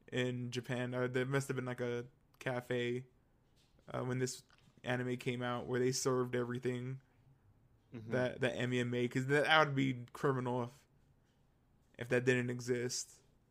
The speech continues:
Speaker 2: <laughs>
Speaker 1: Like a pop-up.
Speaker 2: That'd be amazing.
Speaker 1: Right.
Speaker 2: Yeah. It, it'd pro-, call it Emiya's Kitchen or something like that.
Speaker 1: Yeah, it's so easy.
Speaker 2: Yeah.
Speaker 1: And just have,
Speaker 2: I'm
Speaker 1: like,
Speaker 2: sure that, that'll sell out every day.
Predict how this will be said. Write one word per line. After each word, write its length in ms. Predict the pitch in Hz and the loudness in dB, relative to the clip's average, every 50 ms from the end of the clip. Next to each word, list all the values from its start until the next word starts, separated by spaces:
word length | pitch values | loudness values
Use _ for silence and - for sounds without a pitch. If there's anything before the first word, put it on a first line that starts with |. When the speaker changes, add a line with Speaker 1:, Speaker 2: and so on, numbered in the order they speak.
| - - | -12 -6
Speaker 2:
<laughs> 60 | - - 170 - - - - - - - - 147 - - - - _ _ _ _ _ - - | -4 -2 -4 -4 -6 -8 -10 -10 -8 -8 -10 -10 -10 -12 -14 -16 _ _ _ _ _ -8 -6
Speaker 1:
Like 120 | - - | -4 -2
a 60 | 127 117 | -2 -2
pop-up. 340 | - - - 131 123 143 135 | 0 4 4 6 6 6 6
Speaker 2:
That'd 80 | 120 | 6
be 80 | 135 131 123 | 6 4 4
amazing. 540 | 113 117 120 120 120 120 110 107 107 104 - - - - - - - - | 2 2 2 2 2 0 0 -4 -6 -8 -10 -14 -20 -20 -20 -20 -18 -12
Speaker 1:
Right. 120 | - - | -6 -4
Speaker 2:
Yeah. 280 | 123 120 117 117 110 107 113 117 - _ _ - - - _ _ _ - - _ _ _ _ _ - - - | -2 -2 0 -2 -2 -4 -6 -10 -14 _ _ -20 -20 -20 _ _ _ -20 -20 _ _ _ _ _ -20 -14 -8
It, 140 | - 131 131 | -4 -4 -2
it'd 240 | - 131 135 120 - | -2 -2 -2 -4 -2
pro-, 200 | - 117 117 139 - - - - - - - | 0 0 0 0 -2 -6 -12 -20 -20 -20 -8
call 200 | - - 139 135 | -2 2 4 4
it 100 | 131 127 | 4 2
Emiya's 340 | 131 131 131 131 127 123 117 | 0 -2 -2 0 -2 -2 -2
Kitchen 380 | - - 127 123 - 123 120 117 | -4 -6 -6 -6 -6 -6 -8 -6
or 80 | 117 | -8
something 240 | 107 - 117 113 117 | -8 -8 -10 -8 -8
like 120 | 117 117 117 | -8 -6 -4
that. 120 | 117 117 | -2 -2
Speaker 1:
Yeah, 60 | 117 - - - | -2 -2 -4 -6
it's 120 | - - | -6 -4
so 240 | - - 175 175 151 | 2 4 4 6 6
easy. 520 | 120 131 135 131 127 123 123 127 131 139 - - _ _ _ _ - _ _ _ _ _ | 6 4 4 2 2 0 0 -2 -2 -4 -8 -12 _ _ _ _ -20 _ _ _ _ _
Speaker 2:
Yeah. 240 | - 123 123 113 104 101 104 - - _ _ _ _ _ _ _ _ _ _ - - | -4 -2 -2 -2 -2 -4 -8 -14 -20 _ _ _ _ _ _ _ _ _ _ -10 -4
Speaker 1:
And 120 | - 147 151 | -2 -2 -2
just 160 | 147 139 - | -2 0 2
have, 160 | 175 147 139 131 | 4 4 6 6
Speaker 2:
I'm 40 | 135 | 4
Speaker 1:
like, 120 | 131 127 | 2 4
Speaker 2:
sure 180 | 120 139 131 127 | 4 2 4 4
that, 220 | 127 127 127 127 | 4 4 4 4
that'll 220 | 131 131 127 127 117 | 4 4 4 4 2
sell 320 | - - 135 127 123 123 | 2 2 2 4 6 6
out 160 | 123 123 - | 4 4 4
every 180 | 123 120 120 123 | 2 0 0 0
day. 260 | 120 120 113 107 104 | 0 0 -2 -2 -6